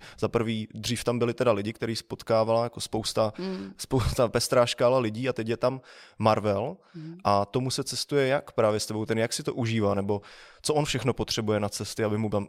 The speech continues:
Speaker 1: aby mu tam bylo dobře?
Speaker 2: Jenom mě. Marviček potřebuje jenom mě, nic jinýho. Ehm, je to tak, lidi říkají, že se jim nechce jet nikam samotným, ale já říkám, když pojedete s někým,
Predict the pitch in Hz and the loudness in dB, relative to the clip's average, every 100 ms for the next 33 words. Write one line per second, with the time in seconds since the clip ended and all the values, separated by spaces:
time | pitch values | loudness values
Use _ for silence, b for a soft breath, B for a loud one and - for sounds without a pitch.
0 | - 107 107 104 107 107 107 104 110 101 | -6 -6 -4 -4 -2 -2 -2 -4 -4 -6
1 | 98 208 269 233 226 220 208 170 165 220 | -6 -2 0 0 -2 -2 -4 -6 -6 -4
2 | 254 247 254 220 - 208 220 214 208 196 | -4 -6 -10 -10 -8 -6 -2 -2 -2 -2
3 | 196 196 185 196 196 214 208 175 285 B | -2 -2 -2 -4 -4 -2 -2 -4 -8 B
4 | B B B - 220 220 220 220 220 214 | B B B -4 0 4 6 4 2 -4
5 | _ - _ 254 269 277 208 202 - - | _ -20 _ -4 -2 0 0 0 -4 -2
6 | 240 220 220 214 190 185 175 208 208 208 | -2 -2 -6 -4 -4 -4 -4 -2 0 -2
7 | 190 220 190 180 175 170 - 190 180 170 | -2 -4 -4 -4 -6 -6 -6 -6 -6 -6
8 | 151 202 208 208 220 220 190 185 - - | -2 2 2 2 0 -2 -2 -8 -8 -2
9 | 269 381 370 277 - - - 170 196 196 | 0 0 0 0 0 -8 -14 -8 -4 -4
10 | - 185 160 185 | -2 -2 -2 -4